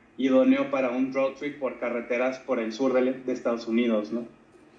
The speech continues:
Y ya de ahí va, va modificándose conforme van subiendo, eh,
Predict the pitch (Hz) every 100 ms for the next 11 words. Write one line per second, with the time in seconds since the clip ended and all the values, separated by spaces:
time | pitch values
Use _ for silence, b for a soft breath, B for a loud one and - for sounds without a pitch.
0 | B B B - 311 311 294 302 294 302
1 | 349 - 294 277 135 135 139 143 151 156
2 | - - 147 147 151 147 139 139 143 139
3 | 135 127 127 127 120 120 123 131 143 135
4 | 135 131 127 127 131 127 123 123 110 104